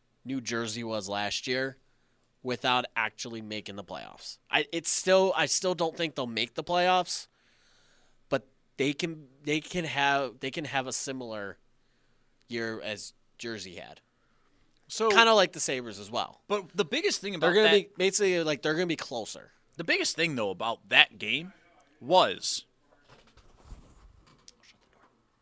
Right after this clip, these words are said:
Speaker 2: That's Neil McManus of, uh, W B E N in the background, <laughs> if you, if you're hearing that. Um,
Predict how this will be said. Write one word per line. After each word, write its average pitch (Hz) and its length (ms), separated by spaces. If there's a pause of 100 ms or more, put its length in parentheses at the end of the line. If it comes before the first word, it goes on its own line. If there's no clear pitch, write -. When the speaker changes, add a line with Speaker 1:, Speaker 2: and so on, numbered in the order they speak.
(1300)
Speaker 2:
That's 220 180
Neil 202 240
McManus 147 600
of, 117 180
uh, 110 140
W 127 260
B 117 200
E 110 40
N 123 120
in 107 60
the 92 60
background, 92 480 (480)
<laughs> - 460
if 190 220
you, 123 180
if 120 160
you're 110 160
hearing 135 400
that. 120 300 (580)
Um, 104 420